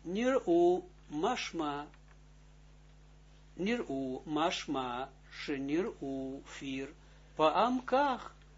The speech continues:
Weata nir-e. Beofen acher. Kijk nou wat hij ons vertelt. En het, de, het, en zie hier, het woord nir-u, het woord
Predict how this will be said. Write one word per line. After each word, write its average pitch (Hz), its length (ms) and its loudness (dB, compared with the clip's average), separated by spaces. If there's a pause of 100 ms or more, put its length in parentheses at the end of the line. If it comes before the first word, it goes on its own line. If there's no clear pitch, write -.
Weata 262 680 2
nir-e. 156 1120 -4 (540)
Beofen 156 760 2
acher. 131 500 -6 (200)
Kijk 180 180 -6
nou 160 160 0
wat 143 100 -2
hij 131 80 -6
ons 123 120 -6
vertelt. - 420 -16 (380)
En 165 180 2
het, 165 280 0 (160)
de, 151 240 4
het, 147 180 -2 (300)
en 185 160 -2
zie 254 200 0
hier, 120 320 -4 (100)
het - 240 -10
woord 220 340 4
nir-u, 180 640 -2
het 127 140 -8
woord 180 300 0